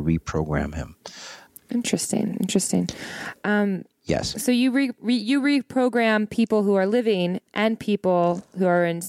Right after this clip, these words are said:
Speaker 2: in spirit form. Is that what you'd like to, is that how you would describe it? Or who have passed away?
Speaker 1: Uh, yes, it happens all the time, actually. You know, especially in today's world, uh, you know, w-, we have this world of, you know, we wanna sustain people,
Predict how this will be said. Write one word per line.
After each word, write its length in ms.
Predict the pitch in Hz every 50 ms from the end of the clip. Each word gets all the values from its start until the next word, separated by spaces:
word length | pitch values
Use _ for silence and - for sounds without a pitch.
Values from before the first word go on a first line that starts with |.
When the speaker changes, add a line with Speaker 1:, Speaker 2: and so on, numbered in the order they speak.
| - - -
Speaker 2:
in 120 | 185 175
spirit 440 | - - - - 208 214 226 - -
form. 360 | - 254 247 247 262 269 262
Is 100 | 214 190
that 140 | - 185 -
what 100 | - 180
you'd 120 | 180 196 -
like 160 | 190 190 - -
to, 120 | - 202 - _ - _ _ _ _ _
is 100 | - 190 -
that 100 | 190 165
how 200 | 185 196 196 190
you 180 | 190 196 190 196
would 80 | 185 180
describe 400 | 202 - - - 190 190 190 190
it? 180 | 220 240 247 - _ _ _ _
Or 80 | 196 180
who 40 |
have 120 | 185 175 -
passed 360 | - 185 180 180 170 - -
away? 360 | 196 190 180 180 185 202 208 -
Speaker 1:
Uh, 360 | - 113 117 117 117 117 110 -
yes, 440 | - - 131 123 135 127 104 - - 123
it 100 | 123 117
happens 380 | 127 135 135 135 - 147 131 120
all 140 | 120 113 113
the 40 | 104
time, 360 | - - 120 110 98 85 - - _ _ - -
actually. 420 | 95 - - - 101 90 85 85 - - - - - -
You 80 | 120
know, 40 | 110
especially 420 | 104 - - 123 113 - - 117
in 80 | 110 101
today's 360 | - 107 101 101 101 98 98
world, 280 | 104 104 107 120 135 131 - - - - - - - - - - -
uh, 340 | 87 92 92 87 87 85 -
you 120 | - 92 95
know, 240 | 92 90 87 87 - -
w-, 340 | 113 95 87 85 85 85 87 90
we 100 | 92 90
have 360 | 98 101 95 92 90 82 80
this 240 | 87 87 - - -
world 320 | 92 92 92 92 90 82
of, 220 | 85 80 78 78 - - - - - _ -
you 140 | - 85 85
know, 100 | 82 80
we 140 | 76 82 82
wanna 260 | 82 87 85 82 82
sustain 480 | - - 92 85 - - 113 110 110 101
people, 440 | - - 90 - - 76 73 76